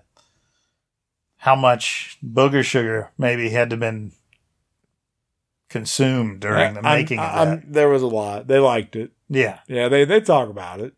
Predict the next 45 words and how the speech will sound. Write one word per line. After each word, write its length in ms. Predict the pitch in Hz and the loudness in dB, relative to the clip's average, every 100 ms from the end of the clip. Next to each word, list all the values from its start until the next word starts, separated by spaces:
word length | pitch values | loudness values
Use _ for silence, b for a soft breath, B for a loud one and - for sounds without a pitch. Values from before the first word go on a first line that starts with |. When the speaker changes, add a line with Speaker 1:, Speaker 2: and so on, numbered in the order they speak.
| - | -4
Speaker 1:
Okay. 340 | 202 160 131 156 | 0 2 2 0
Speaker 2:
Yeah, 260 | 127 113 | -4 -2
it's, 300 | 135 135 - | -2 -4 -10
it's 180 | 180 160 | -10 -2
good 220 | 208 170 | 0 2
times. 420 | 190 180 120 92 | 2 0 -2 -6
Speaker 1:
Yeah, 120 | 107 123 | -2 2
I 20 | |
haven't 180 | 156 170 | 2 2
seen 280 | 151 180 170 | 0 2 2
it 80 | 127 | 2
yet, 220 | 113 107 | -2 -4
but 120 | 117 | -2
I 100 | 120 120 123 | 0 0 0
ha-, 80 | 131 | 2
already 200 | 135 135 | 2 4
had 140 | 143 | 4
that 140 | 135 | 2
assumption. 420 | 123 - 156 147 139 | 0 0 2 2 0
Speaker 2:
Especially 640 | 113 180 214 208 190 165 | 0 2 2 4 4 6
when 180 | 156 147 | 4 4
they're, 320 | 139 131 120 | 4 4 4
uh, 220 | 120 113 | 4 4
on 140 | 135 | 2
the 100 | 131 | 2
road. 420 | 117 117 98 85 - _ _ | 0 0 0 -6 -18 _ _
You 100 | 151 | 0
Speaker 1:
Yeah. 260 | 139 101 95 | 0 0 -6
Speaker 2:
know, 60 | 98 | -8
you 120 | 120 | -4
can't 260 | - 185 | 2 2
put 120 | 170 170 | 4 2
a 40 | |
bunch 260 | 151 151 139 | 4 2 2
of 80 | 120 | 0
twenty-somethings 880 | 156 147 135 - 127 113 123 120 107 | 2 2 2 2 0 0 -8 -8 -6
that 140 | 120 | 0
are 80 | 123 | 4
all 220 | 135 123 113 | 4 2 -2
<laughs> 40 | |
jacked 380 | 127 139 147 - | 2 4 4 2
up 120 | 139 | 0
on 100 | 127 | -2
testosterone 1040 | 123 131 117 131 131 120 110 101 92 95 95 _ | -2 -2 0 0 0 0 -6 -10 -10 -14 -18 _
Speaker 1:
Yeah. 340 | 170 131 98 | -4 -2 -4